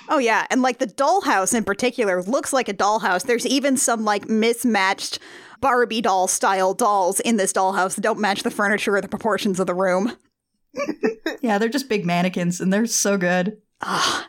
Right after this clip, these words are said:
Speaker 2: Even the weave on the tiny carpet that she's lying on
Speaker 1: Yes.
Speaker 2: is big and chunky.
Speaker 1: And they do the thing where Peter's like, "This is ridiculous. I don't believe in fairies." And she's like, "Don't do that. <laughs> Don't do that, man."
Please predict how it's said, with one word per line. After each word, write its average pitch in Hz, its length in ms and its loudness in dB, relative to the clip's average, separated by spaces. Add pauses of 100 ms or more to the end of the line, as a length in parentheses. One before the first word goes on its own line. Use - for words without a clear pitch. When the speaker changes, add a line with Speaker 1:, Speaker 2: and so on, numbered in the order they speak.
(140)
Speaker 2:
Even 320 240 2
the 247 80 2
weave 220 420 2
on 190 140 0
the 170 60 0
tiny 202 360 -2
carpet 185 440 -4
that 151 120 -4
she's 165 220 -2
lying 151 340 0
on 143 140 0
Speaker 1:
Yes. 185 400 2
Speaker 2:
is 175 60 4
big 170 80 2
and 151 100 0
chunky. 160 480 -4 (180)
Speaker 1:
And 233 140 0
they 247 80 2
do 330 280 2
the 339 120 2
thing 254 520 0
where 208 560 0 (160)
Peter's 285 300 2
like, 262 140 0
"This - 140 -2
is 269 100 0
ridiculous. 247 540 0
I 269 80 4
don't 262 100 2
believe 208 300 2
in 190 80 0
fairies." 190 400 0
And 226 100 0
she's 233 200 0
like, 202 200 0 (220)
"Don't - 180 -4
do 214 160 0
that. 190 240 0 (220)
<laughs> - 1200 -4
Don't 185 140 -2
do 202 160 2
that, 190 120 0
man." 180 240 -2